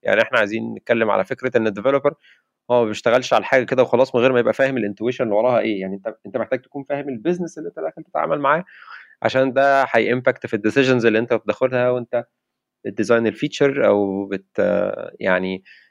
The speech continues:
ب-، بتعمل لها implementation أو ال tests اللي أنت بتكتبها بتاعتك وما إلى ذلك يعني. فده مهم إن أنت تكون أنت كمان فاهم. في الميتنج ده اللي بيحصل مش بس مجرد estimation،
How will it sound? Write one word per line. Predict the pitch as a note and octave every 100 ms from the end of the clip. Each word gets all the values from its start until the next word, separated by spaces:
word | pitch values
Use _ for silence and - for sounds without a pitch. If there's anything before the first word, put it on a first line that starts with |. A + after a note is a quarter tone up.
| _ -
ب-، | F#2+ G2
بتعمل | G2+ G2+ G#2
لها | A#2
implementation | A2 A2 G2+ G2+ D3+ - D3 C3+ A2+
أو | G2 G2+
ال | G2 F#2+ F#2 -
tests | A#2+ - -
اللي | A2 G#2+
أنت | G#2+
بتكتبها | - - B2 A#2 A#2
بتاعتك | A2+ B2 - D3 - - - -
وما | A#2 A#2
إلى | A2+ A2
ذلك | G#2 A#2+ G2 G2+
يعني. | G2 - _
فده | A#2+ C#3
مهم | C3 F3+ F3
إن | C3 C3+
أنت | C#3
تكون | B2+ - C#3+ C#3 C3+
أنت | B2+
كمان | A#2+ A#2 C3
فاهم. | C#3 G#2+ G2+ - - - - _ _ _
في | -
الميتنج | A2+ C3+ D#3 C#3+
ده | D#3+
اللي | C3+
بيحصل | C3 C3+ D3+ C#3+ B2+
مش | C3+ - C#3+
بس | C#3+ - B2+
مجرد | A#2 A#2 B2+ A2
estimation، | - A2 A#2+ E3